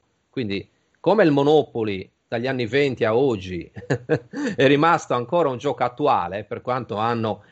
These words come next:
disegnato la plancia in tutte le maniere, cambiando alcune, eh, particolarità del gioco, però il gioco è quello, cioè l'attrattiva è la stessa, il pubblico è lo stesso,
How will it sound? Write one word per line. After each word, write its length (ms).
disegnato 600
la 140
plancia 420
in 80
tutte 260
le 80
maniere, 640
cambiando 540
alcune, 540
eh, 260
particolarità 720
del 160
gioco, 680
però 200
il 40
gioco 280
è 40
quello, 480
cioè 160
l'attrattiva 520
è 40
la 80
stessa, 480
il 120
pubblico 400
è 20
lo 80
stesso, 540